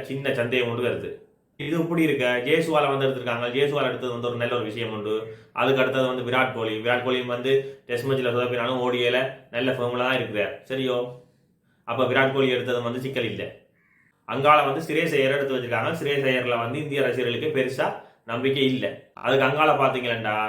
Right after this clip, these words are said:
ரெண்டு கீப்பர் எடுத்து வச்சிருக்காங்க. ஒன்று ராகுல், இன்னொன்று வந்து ரிஷப் பண்ட். ரிஷப் பண்ட் ஓகே, ராகுல் வந்து கொஞ்சம் சமீப காலமா சுதர்புரான் பண்டேல் என்று சொல்றாங்க. இருந்தாலும் எனக்கு தெரிஞ்சு சுரேஷ் ஐயரையும் ஜெயசுவாலையும் நிப்பாட்டி போட்டு மிச்ச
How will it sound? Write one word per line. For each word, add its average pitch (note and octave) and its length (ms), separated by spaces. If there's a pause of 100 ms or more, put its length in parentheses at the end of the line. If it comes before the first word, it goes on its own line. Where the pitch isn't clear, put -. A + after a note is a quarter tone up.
(280)
ரெண்டு C3+ 240
கீப்பர் C3 220
எடுத்து A#2 140
வச்சிருக்காங்க. A2 380
ஒன்று G#2 220
ராகுல், A#2+ 280 (760)
இன்னொன்று A#2 360
வந்து A#2+ 240
ரிஷப் A#2+ 300
பண்ட். - 180 (480)
ரிஷப் C3+ 260
பண்ட் C#3+ 200
ஓகே, G#2 240 (160)
ராகுல் B2+ 300
வந்து C3+ 200
கொஞ்சம் C3 300
சமீப C3+ 320
காலமா B2+ 320
சுதர்புரான் B2+ 480
பண்டேல் A#2 300
என்று B2+ 160
சொல்றாங்க. G#2 340 (420)
இருந்தாலும் C3+ 480
எனக்கு C#3+ 260
தெரிஞ்சு C3+ 300
சுரேஷ் C#3 340
ஐயரையும் A#2 400 (840)
ஜெயசுவாலையும் C3 640
நிப்பாட்டி A#2+ 360
போட்டு G#2 240 (720)
மிச்ச A#2 180